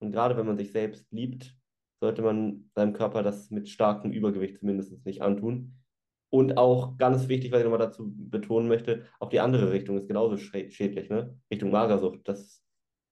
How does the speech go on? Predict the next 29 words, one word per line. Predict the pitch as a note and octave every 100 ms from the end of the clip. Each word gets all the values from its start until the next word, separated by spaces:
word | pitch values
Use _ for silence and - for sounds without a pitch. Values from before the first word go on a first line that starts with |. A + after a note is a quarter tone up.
| -
vielleicht | B2 B2
ist | A#2 -
das | C#3 C3+ C#3+
sogar, | C#3+ C#3 C#3 D3+ E3 - _ _ _ _ -
äh, | A2+ A#2+ B2 - _ _ _
zumindestens, | - B2 C3 C3+ C3 B2+ B2
wenn | A#2+ A#2
man | A#2
jetzt | A2+ A2
mal | A#2 A2 G#2+
sich | G#2+ G#2
anguckt, | A2+ A2+ A2 -
die | A2 G#2+ G#2+ G#2 G#2 _ _ -
Sch-, | - -
Folgen, | - B2 C3+ D3+ E3+ - - _
das, | - B2+ A#2
was, | A#2 - - -
äh, | A2 A2+
noch | A2+ -
gravierender | A2 A#2+ A2+ G2
ist. | - - _ _
Weil | G#2+
Magersucht | G#2+ A2+ B2 B2 A#2+ A#2+ -
führt | - A#2+ A2+ G#2+ - - -
relativ | A#2+ B2 B2 G#2
schnell | - A#2+ C3
schon | C3 B2+ B2
zu | B2+ B2
irgendwelchen | A#2 G#2+ A#2 A2+ A#2+